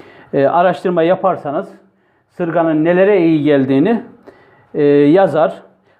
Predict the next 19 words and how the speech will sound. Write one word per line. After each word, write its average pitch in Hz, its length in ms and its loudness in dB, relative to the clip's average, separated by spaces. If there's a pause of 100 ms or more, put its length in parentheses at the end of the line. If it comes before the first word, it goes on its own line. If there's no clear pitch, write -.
(160)
Bu 170 260 -4
aynı 233 280 0
zamanda 254 360 -2
yayla 156 420 -2
sırganı. 101 440 -16 (1040)
Bunun 220 400 0
tadı 175 340 -2
bir 233 100 -4 (340)
bambaşka 180 680 -6
bir - 60 -20
şey. 208 300 -6 (560)
Buna 240 240 0
önce, 185 560 0 (140)
e, 139 640 0 (240)
elimizdeki 165 560 0
sırganlara 143 760 -2 (480)
şöyle 175 380 -2
bir 208 140 -2
avuç 139 540 -2